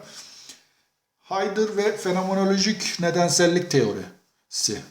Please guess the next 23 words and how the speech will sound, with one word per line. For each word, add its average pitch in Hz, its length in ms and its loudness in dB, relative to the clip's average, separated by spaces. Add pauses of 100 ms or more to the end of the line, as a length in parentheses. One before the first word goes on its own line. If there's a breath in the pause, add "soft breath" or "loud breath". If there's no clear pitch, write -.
(640 soft breath)
Hyder 202 480 2
nedensellik 196 680 2
atıflarda 190 600 0
bulunmanın 185 420 0
kökeninde 175 440 0
insanların 175 460 0
iki - 220 -6
temel 165 240 2
ihtiyacın 156 500 0
bulunduğunu 151 520 2
öngörmektedir. 113 640 -2 (340 loud breath)
Hyder'a 180 360 2
göre 165 320 2 (1300 loud breath)
insanlar 170 1000 -2
bir 165 100 0
olayı 165 300 2
açıklamak 156 540 -2
isterken 151 500 -2
iki - 240 -6
tür 147 180 -2
nedensel 143 420 0
atıf - 300 -4
kullanır. 123 360 -6